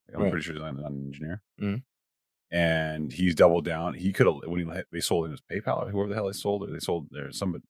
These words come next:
Speaker 1: some
Speaker 2: Mm-hmm.
Speaker 1: e-commerce platform, they were millionaires.
Speaker 2: Yeah.
Speaker 1: He coulda stopped, but then he reinvested everything he had.
Speaker 2: Because it was never about making the money for him, right?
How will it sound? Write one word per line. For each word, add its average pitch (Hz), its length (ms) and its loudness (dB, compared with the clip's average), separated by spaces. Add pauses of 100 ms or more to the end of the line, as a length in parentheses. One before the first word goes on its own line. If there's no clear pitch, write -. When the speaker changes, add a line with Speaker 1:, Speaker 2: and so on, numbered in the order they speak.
Speaker 1:
some - 160 -6
Speaker 2:
Mm-hmm. 117 180 4 (220)
Speaker 1:
e-commerce 80 320 -4
platform, 87 380 -2
they 107 100 4
were 147 140 2
millionaires. 123 580 -2 (240)
Speaker 2:
Yeah. 107 200 8 (600)
Speaker 1:
He 131 80 -4
coulda 123 180 10
stopped, - 540 6
but 90 80 -14
then 107 120 8
he 104 80 8
reinvested 107 520 10
everything 104 220 2
he 101 80 -2
had. 139 320 10 (380)
Speaker 2:
Because 131 200 6
it 135 40 12
was 127 100 6
never 143 180 8
about 131 220 12
making 117 240 4
the 85 60 0
money 101 200 0
for - 160 -8
him, 82 220 -8 (580)
right? 95 220 0